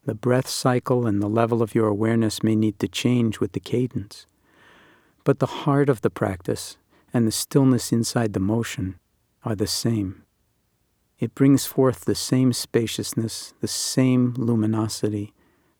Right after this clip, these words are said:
the same radiance, the same awareness that is available to us in any and every moment as our lives continue to unfold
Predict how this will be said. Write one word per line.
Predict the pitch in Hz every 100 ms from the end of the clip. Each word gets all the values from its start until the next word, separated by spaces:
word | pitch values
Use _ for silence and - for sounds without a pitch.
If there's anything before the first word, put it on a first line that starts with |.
| -
the |
same | - - 135 123
radiance, | 113 113 110 107 101 104 - - _
the | 104
same | - 131 123 123
awareness | 110 107 104 98 98 - - _ _ _ _ _ _
that | 127 110
is | 107
available | 107 120 117 117 117
to | - 113 110
us | 110 - - - _ _ _ _
in | 135 117
any | 113 131 139 135
and | 131
every | 123 135
moment | 117 117 117 107 104 - _
as | 127 113
our | 110
lives | 107 110 113 -
continue | - 117 113 110 117
to | - 117
unfold | 113 107 - 107 107 107